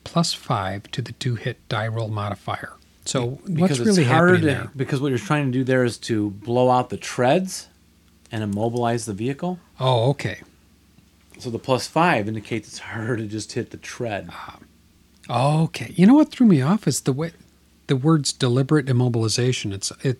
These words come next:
Speaker 1: it's almost like you're immobilizing your own, you know, you're deliberately immobilizing
Speaker 2: Oh,
Speaker 1: your
Speaker 2: your
Speaker 1: own
Speaker 2: own
Speaker 1: thing.
Speaker 2: vehicle. Yeah,
Speaker 1: Yeah.
Speaker 2: right.
Speaker 1: And I thought, "Well, that doesn't make any sense."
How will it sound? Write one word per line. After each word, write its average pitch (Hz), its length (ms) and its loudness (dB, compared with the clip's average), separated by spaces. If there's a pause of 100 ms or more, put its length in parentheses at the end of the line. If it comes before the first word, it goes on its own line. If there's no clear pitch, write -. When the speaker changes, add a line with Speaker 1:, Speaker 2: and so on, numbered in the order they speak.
(100)
Speaker 1:
it's - 160 -4
almost 151 300 2
like 113 300 -4 (220)
you're 127 160 2
immobilizing 117 560 2
your 98 200 -4
own, 131 340 4 (380)
you 123 100 0
know, 110 60 0
you're 107 180 -2
deliberately 127 680 4
immobilizing 113 560 0
Speaker 2:
Oh, 139 320 8
Speaker 1:
your 127 180 2
Speaker 2:
your 156 100 8
Speaker 1:
own 208 260 8
Speaker 2:
own 131 140 4
Speaker 1:
thing. 131 140 6
Speaker 2:
vehicle. 101 420 0
Yeah, 110 260 4
Speaker 1:
Yeah. 110 380 4
Speaker 2:
right. 104 180 -6
Speaker 1:
And 135 100 -4
I 117 80 -4
thought, 117 260 -4
"Well, 175 200 2
that 127 260 -6
doesn't 147 220 -4
make 104 180 -8
any 98 140 -10
sense." 101 360 -10